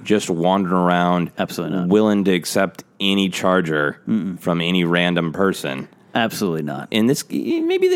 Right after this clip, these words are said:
Speaker 1: he's like, "I, I used to be somebody, and now
Speaker 2: Right.
Speaker 1: this rusty little thing hit me in the junk and is just screaming gonk again and again."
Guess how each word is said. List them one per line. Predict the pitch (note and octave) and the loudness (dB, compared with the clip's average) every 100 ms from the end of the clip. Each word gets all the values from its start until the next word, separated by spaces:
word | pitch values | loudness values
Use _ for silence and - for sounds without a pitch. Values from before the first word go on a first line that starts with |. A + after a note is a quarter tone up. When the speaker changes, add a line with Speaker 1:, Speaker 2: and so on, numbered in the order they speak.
| D#4 | 2
Speaker 1:
he's | A#3 C#4+ | 2 2
like, | D4 - | -2 -2
"I, | - - | -6 -6
I | - | 0
used | A3+ F#3 F#3 - A#2+ | 2 4 2 0 -4
to | |
be | E2+ - C#3 C3+ A#2 | -4 -2 2 2 2
somebody, | - F2 C#2 A#1+ - - | 0 0 -2 -4 -6 -4
and | G#2 | 0
now | A2 | 2
Speaker 2:
Right. | D3 | 2
Speaker 1:
this | D3+ G2+ | 2 0
rusty | F#2+ F#2+ C#3 D#3 - D3+ | -2 2 2 0 0 0
little | D3 C#3+ | 2 2
thing | C#3 A#2+ D#2 C#2 C#2 - - _ - | 0 0 0 -2 -8 -16 -20 _ -6
hit | - - | -4 0
me | E3+ | 2
in | E3+ | 2
the | A#2+ | 2
junk | B2 G2+ F2 - | 2 0 -2 -4
and | A2+ | 0
is | G2 - | 0 2
just | B2 - | 0 0
screaming | - - - C#3 D3 C#3+ G#2+ E2+ | -6 -8 -4 -2 0 0 0 0
gonk | G#2+ G#2 E2+ | 2 2 0
again | D#2 D#2+ A2+ C#3 | -6 -4 -2 0
and | C#3 | 0
again." | B2+ F2 F#2 E2+ D2 D2 | 0 -2 -2 -2 -2 -6